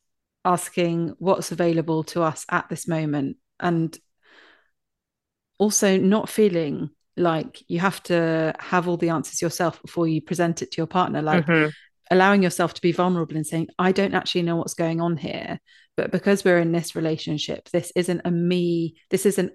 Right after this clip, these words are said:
Speaker 1: f-, for only me to hold and figure all out and then come to you with the solution. This is like, let's open this up and let's work through this together." Because
Speaker 2: Mm.
Speaker 1: something you said earlier as well that I was thinking about was,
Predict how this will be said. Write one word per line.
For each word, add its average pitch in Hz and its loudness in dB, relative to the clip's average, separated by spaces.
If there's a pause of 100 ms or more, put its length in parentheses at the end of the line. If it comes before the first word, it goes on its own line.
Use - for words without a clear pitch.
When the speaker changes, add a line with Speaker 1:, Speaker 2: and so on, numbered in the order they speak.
(100)
Speaker 1:
f-, - -2
for - -2
only 175 2
me 170 2
to 165 -4
hold 170 0 (460)
and 170 0
figure 185 4
all 170 4
out 165 0
and 170 -2
then 165 -4
come 170 0
to - -4
you 165 0
with 165 -2
the 165 -8
solution. 180 0
This 175 -2
is 170 -2
like, 160 -2 (360)
let's - 0
open 180 2
this 160 -4
up 165 -2
and 165 -2
let's - -4
work 170 0
through 165 -2
this 147 -6
together." - -2
Because 165 -2
Speaker 2:
Mm. 170 -2 (1080)
Speaker 1:
something 190 -2
you 180 4
said 175 2
earlier 175 6
as 165 0
well 175 4
that 160 -2
I 170 0
was 165 -4
thinking 185 -2
about 156 -4
was, - -2